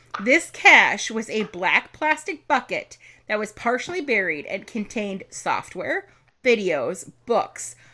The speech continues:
money, a can of beans, and a slingshot.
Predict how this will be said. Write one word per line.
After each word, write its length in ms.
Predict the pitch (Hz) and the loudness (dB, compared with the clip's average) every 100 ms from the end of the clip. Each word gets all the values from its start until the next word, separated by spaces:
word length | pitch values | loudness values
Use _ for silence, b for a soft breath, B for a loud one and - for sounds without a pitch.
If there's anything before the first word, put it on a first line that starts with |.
| b b | b b
money, 560 | 208 233 254 262 302 349 - | 2 4 4 4 0 0 -2
a 100 | 233 | -4
can 380 | - 294 403 453 | -2 2 4 4
of 120 | - | 2
beans, 480 | 269 254 262 254 - | 0 2 2 0 0
and 220 | 254 311 | 0 0
a 40 | |
slingshot. 580 | - 190 - - 107 - | 0 -8 -6 -6 -6 -6